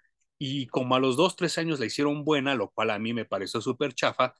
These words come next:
pero cuando llegó con ese afán de desmadrar todo, y que Superman, pues, tuvo que, que jalar, jalarse solito las riendas para no romperle su madre,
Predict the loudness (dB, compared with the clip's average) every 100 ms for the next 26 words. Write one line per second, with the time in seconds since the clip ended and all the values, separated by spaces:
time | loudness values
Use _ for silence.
0 | _ _ 2 4 4 4 2 2 0 0
1 | 0 -2 -2 -2 -2 -6 -2 -2 0 -4
2 | _ _ _ _ _ _ -6 0 0 2
3 | 2 2 0 0 0 2 0 -2 -6 -6
4 | -4 -2 0 0 0 -4 -12 -20 _ -6
5 | -6 -2 0 2 0 0 0 0 -2 -2
6 | 0 0 2 2 2 -2 _ _ _ _
7 | _ _ -14 -6 0 2 2 -2 -2 0
8 | 2 4 4 2 0 -2 0 2 2 0
9 | 0 0 0 -2 -2 0 -2